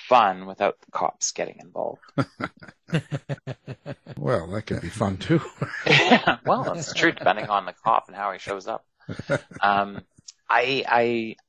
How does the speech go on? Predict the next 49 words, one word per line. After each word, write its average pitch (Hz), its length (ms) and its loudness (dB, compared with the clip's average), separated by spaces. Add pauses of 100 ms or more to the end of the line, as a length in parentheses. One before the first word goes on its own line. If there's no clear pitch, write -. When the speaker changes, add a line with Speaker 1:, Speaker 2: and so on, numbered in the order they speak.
(220)
Speaker 1:
I, 120 140 8
and 120 320 0 (600)
I 110 160 4
like 113 260 4
getting 131 280 -2
lost 101 400 0
in 101 60 -18
my 95 140 -8
worlds, - 580 -2 (300)
and, 95 720 -2
you 90 140 -14
know, 92 100 -2
occasionally 101 560 -4
I'll, 95 340 -2
I'll 98 140 -8
get 95 160 -6
the 92 80 -14
knock 98 360 0
on 92 160 -4
the, 90 320 -6 (420)
on 101 160 -12
the 95 100 -18
spare 104 420 2
room 95 360 -6
door 101 540 0
from 95 180 -10
my 92 160 -4
husband 104 360 -8
going, 98 220 0 (760)
"You 92 140 -12
gonna 101 120 -6
be 110 100 -10
in 110 120 -10
here 110 180 -6
much 107 320 -8
longer?" 110 400 -2
And 107 200 -6
it's 104 120 -20
like, 110 180 -10
"Oh, 120 280 -12
how 113 80 -2
long 120 160 -2
have 120 100 -2
I 120 80 4
been 117 220 -2
in 127 140 -4
here?" 90 320 -6
"All 98 300 6
night." 95 420 0